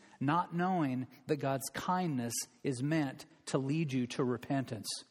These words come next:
And then finally, would you see with me that God's long suffering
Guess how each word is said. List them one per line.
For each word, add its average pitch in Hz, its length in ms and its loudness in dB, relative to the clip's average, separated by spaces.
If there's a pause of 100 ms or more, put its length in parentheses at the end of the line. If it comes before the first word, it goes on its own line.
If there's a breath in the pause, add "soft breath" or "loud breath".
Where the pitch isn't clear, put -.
(640 loud breath)
And 165 120 6
then 180 200 2
finally, 185 380 4
would 139 220 0
you 147 80 0
see 175 220 4
with 165 280 2
me 156 120 2
that 127 180 -2
God's 151 420 0
long 151 320 2 (160)
suffering 143 520 2